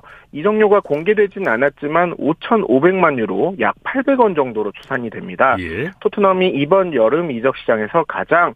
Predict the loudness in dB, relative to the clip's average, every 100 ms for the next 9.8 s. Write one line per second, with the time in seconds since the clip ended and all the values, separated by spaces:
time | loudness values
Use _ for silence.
0 | _ -20 -6 0 2 2 0 -4 -10 -12
1 | -14 -14 -18 -6 0 0 -2 -18 -20 -20
2 | -4 0 4 4 4 4 4 4 4 0
3 | -2 -10 -8 -4 -2 2 2 2 0 0
4 | 2 2 2 2 2 0 0 2 2 2
5 | 0 0 2 2 0 -2 -2 -4 -6 -4
6 | 0 2 2 2 2 2 2 2 0 2
7 | 0 -2 -8 -2 2 2 4 2 2 -4
8 | -6 -2 -2 0 2 2 0 -6 -10 -12
9 | -14 -14 0 2 2 -2 -10